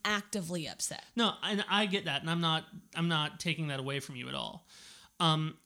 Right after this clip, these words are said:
Speaker 2: I will say that, like, with the Hateful Eight,
Speaker 1: Mm-hmm.
Speaker 2: even though the violence tended to come out of nowhere, it made sense. It was a build-up to that.
Speaker 1: Well,
Speaker 2: Um,
Speaker 1: and we knew that people were gonna be in this cabin and
Speaker 2: Mm-hmm.
Speaker 1: not good things were going to happen.
Speaker 2: Right. In Kill Bill, it builds up to that.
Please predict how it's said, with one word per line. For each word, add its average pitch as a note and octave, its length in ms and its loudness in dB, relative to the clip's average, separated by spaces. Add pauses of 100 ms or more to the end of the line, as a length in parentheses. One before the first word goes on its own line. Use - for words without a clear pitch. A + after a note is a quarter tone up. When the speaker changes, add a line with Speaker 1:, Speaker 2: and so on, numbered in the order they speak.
Speaker 2:
I F3+ 120 8
will A#3+ 120 2
say A3 260 0
that, F3 240 0
like, E3+ 160 -2
with F3 120 0
the F3 60 -4
Hateful F3+ 440 0
Eight, A#2+ 200 -6 (260)
Speaker 1:
Mm-hmm. G3 220 0
Speaker 2:
even G#3+ 240 6
though G#3 160 6
the E3 140 2
violence E3+ 560 2
tended E3+ 380 0
to D3 60 0
come E3+ 220 0
out D3 160 2
of B2+ 80 -6
nowhere, C#3 560 -2 (380)
it G3 160 0
made F3+ 320 4
sense. C3 480 0
It F3 80 -4
was E3 120 2
a E3 40 2
build-up D3+ 580 -2
to A#2 220 -6
that. - 400 -10 (680)
Speaker 1:
Well, E4+ 220 4
Speaker 2:
Um, E4+ 60 8
Speaker 1:
and D#4 100 6
we D#4 160 4
knew D#4 440 2
that B3+ 420 2 (160)
people A#3 240 -4
were A3+ 80 0
gonna G#3 140 0
be G3 120 2
in F#3 100 2
this A#3+ 140 0
cabin F#3+ 640 0
and F3 140 2
Speaker 2:
Mm-hmm. F3+ 100 6
Speaker 1:
not A3 300 2
good G#3 240 0
things G3+ 260 0
were F3+ 100 -2
going F3 280 -2
to E3+ 80 -2
happen. F3+ 580 -2
Speaker 2:
Right. E3 340 2
In F#3+ 140 4
Kill B3 320 2
Bill, E3+ 540 2
it E3+ 180 -4
builds E3 300 2
up - 160 -4
to D#3+ 100 -12
that. - 300 -12